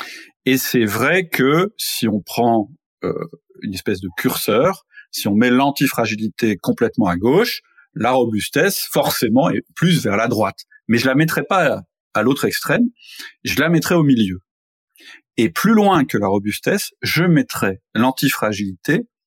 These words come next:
qui serait vraiment l'exact opposé de la fragilité. Maintenant, si on regarde les définitions, qu'est-ce que c'est que quelque chose qui est fragile ? Quelque chose qui est fragile, c'est quelque chose qui est détruit par les crises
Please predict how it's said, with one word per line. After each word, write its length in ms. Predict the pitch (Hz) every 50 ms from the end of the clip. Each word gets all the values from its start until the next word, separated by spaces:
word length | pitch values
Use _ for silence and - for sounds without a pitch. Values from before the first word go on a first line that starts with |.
| _ _ _
qui 180 | - - 196
serait 480 | 170 - - 156 135 113 120 131 160 - -
vraiment 600 | 120 117 123 131 156 170 170 165 160 170 190 - -
l'exact 560 | 131 117 113 113 113 110 123 139 160 165 - -
opposé 400 | 113 - - 113 107 110 139 160
de 100 | 139 110
la 120 | 101 95
fragilité. 680 | - - - 127 123 117 120 117 101 85 - - _ _ _ _ _ _ _ - - - - - - _ _ -
Maintenant, 260 | 90 107 139 196 226
si 140 | - - 156
on 60 | 117
regarde 280 | 110 120 147 160 143
les 100 | 123 113 110
définitions, 1000 | 104 101 104 98 127 131 127 - - - 120 110 101 95 - - - 208 269 - _ _ _ _ - _ _ _
qu'est-ce 200 | - 220 208 -
que 120 | - 143 -
c'est 220 | - - 180 -
que 120 | - 127
quelque 300 | - - 113 104 - -
chose 260 | - - 90 98 95 -
qui 80 | -
est 80 | 123 120
fragile ? 340 | - - 110 107 - - - _ _ _ _ _ - - - - - _ _
Quelque 260 | - 127 131 - 165
chose 280 | 156 160 190 185 160 160
qui 100 | - 123
est 40 | 101
fragile, 440 | - - 98 92 92 123 175 247 262 - _ _ - _
c'est 180 | - - - -
quelque 300 | - 139 143 135 - 131
chose 340 | 123 - 139 151 208 220 -
qui 240 | - - 123 127 147
est 160 | 165 - - - 98
détruit 600 | 120 135 156 156 - - - 117 127 190 247 - _ _ _ _ _ _ _ _ _ _ _ _ _
par 160 | - 165 165 160
les 140 | 143 139
crises 420 | - - - 110 107 127 156 160